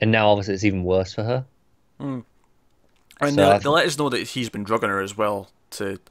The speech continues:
Speaker 1: Yeah, to
Speaker 2: to keep
Speaker 1: explain away some of this.
Speaker 2: Yeah, to keep her out of the road while he's doing certain things and whatnot. And that, that's, that's, that works, 'cause we, we see that she's always, and actually, those, those, the one spot of directing I actually really like in this episode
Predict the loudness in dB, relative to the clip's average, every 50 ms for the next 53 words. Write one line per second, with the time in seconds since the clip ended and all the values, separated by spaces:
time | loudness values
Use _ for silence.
0 | _ _ _ _ _ -6 0 2 2 2 2 0 -4 -8 -6 -6 -4 -4 -2 2
1 | 2 4 4 4 2 2 2 2 2 0 -2 -4 -2 0 0 0 -2 -4 -4 -4
2 | -4 -6 -8 -12 -18 _ -14 -12 -10 -10 -6 -2 0 2 2 2 2 0 -2 -4
3 | -4 -2 -2 -2 -2 -2 -2 -4 -4 -4 -6 -4 -4 -4 -4 -4 -6 -4 -4 -4
4 | -4 -6 -8 -10 -10 -10 -10 -10 -10 -10 -10 -8 -8 -8 -6 -6 -4 -4 -2 0
5 | 2 4 4 4 2 2 -2 -2 -2 -4 -4 -4 -4 -2 -2 -2 -2 -2 -6 -6
6 | -6 -8 -12 -8 -6 -6 -6 -6 -10 -18 -20 -20 -20 -20 -10 -4 -2 0 0 0
7 | 2 2 2 2 2 0 0 0 0 0 0 -2 -6 -12 -20 -20 -20 -20 -6 -2
8 | 0 2 4 4 4 4 2 -2 -4 -4 -2 -4 -4 -4 -6 -4 -2 0 0 0
9 | -4 -8 -8 -6 -4 0 0 0 0 0 -4 -8 -8 -6 -6 -4 -4 -2 -2 0
10 | 0 -2 -2 -4 -2 0 0 0 0 -2 -4 -6 -4 -2 -2 -2 -2 -4 -6 -6
11 | -6 -4 -6 -6 -6 -6 -8 -4 -2 -2 -2 0 -2 -6 -8 -6 -8 -8 -8 -8
12 | -8